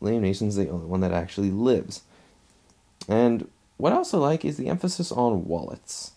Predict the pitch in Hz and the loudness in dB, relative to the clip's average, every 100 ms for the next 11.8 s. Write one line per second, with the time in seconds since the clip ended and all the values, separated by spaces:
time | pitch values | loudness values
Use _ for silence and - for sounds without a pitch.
0 | - 90 90 - - - 95 87 - - | -2 0 0 -2 -6 2 2 2 -4 -10
1 | _ - - _ _ _ - 101 107 107 | _ -20 -20 _ _ _ -6 0 4 4
2 | 104 - - - 123 - 254 254 190 131 | 2 -2 -12 -10 -6 2 4 4 2 2
3 | 135 131 92 - - 110 87 87 98 101 | 2 0 -4 -4 0 2 2 2 2 4
4 | 98 87 90 - 110 101 92 117 - - | 2 0 -6 -4 2 4 4 0 -12 -20
5 | - - - - 98 117 123 120 117 95 | -20 -20 -6 -2 2 2 2 2 0 2
6 | 98 90 - - 92 - 120 123 113 107 | 2 0 -2 0 0 2 0 0 0 2
7 | 92 - 92 82 - - - _ _ _ | 0 0 -2 -2 -6 -16 -18 _ _ _
8 | _ - 90 - 92 92 87 - - 92 | _ -4 -4 -2 0 0 0 -6 -12 -10
9 | 85 90 - - - _ _ _ - 98 | -8 -8 -10 -16 -18 _ _ _ -6 -4
10 | 90 - 92 87 90 90 - - - - | -4 -2 0 0 -4 -6 -10 -20 -18 -10
11 | 90 90 90 95 101 92 90 90 | -6 0 0 0 -4 -4 -4 -6